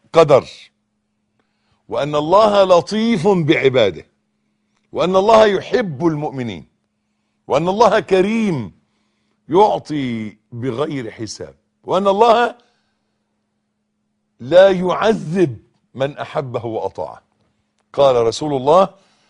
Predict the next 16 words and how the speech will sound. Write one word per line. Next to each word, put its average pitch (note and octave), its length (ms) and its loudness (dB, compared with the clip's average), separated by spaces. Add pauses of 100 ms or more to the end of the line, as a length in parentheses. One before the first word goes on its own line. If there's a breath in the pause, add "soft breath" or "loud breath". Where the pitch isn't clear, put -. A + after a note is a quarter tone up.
(120)
صلى D3 300 -4
الله C3 140 -4
عليه C#3+ 100 -6
وسلم: E3 320 -10
"ولا B2+ 320 0
يلقي A#2+ 420 -10
الله G#2+ 420 -8
حبيبه F#2 640 -14
في - 140 -20
النار". C2+ 300 -20 (1900)
إذا B2+ 200 0
ربنا C#3 400 0
ولادنا G#3 500 2 (160)
إن E3+ 160 -4
ياخدوا F#3+ 440 -2
كل B3 440 6